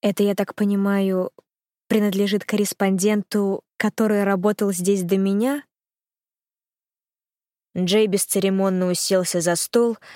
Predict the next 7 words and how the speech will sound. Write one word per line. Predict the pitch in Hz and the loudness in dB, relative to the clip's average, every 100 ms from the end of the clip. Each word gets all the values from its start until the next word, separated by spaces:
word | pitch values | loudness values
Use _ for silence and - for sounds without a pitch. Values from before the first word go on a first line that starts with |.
| - - - | -20 -12 -4
и | 190 | 0
принялся | 208 208 208 - 247 | 2 2 0 0 0
вытаскивать | 220 208 214 208 - 202 - | 0 0 0 0 -2 -2 -2
чужие | - 190 175 196 190 | -4 -4 0 0 0
бумаги | 180 190 202 190 | 0 2 2 2
из | 196 - | 0 0
коробки. | 208 202 185 - 180 151 | 0 0 -2 -4 -6 -6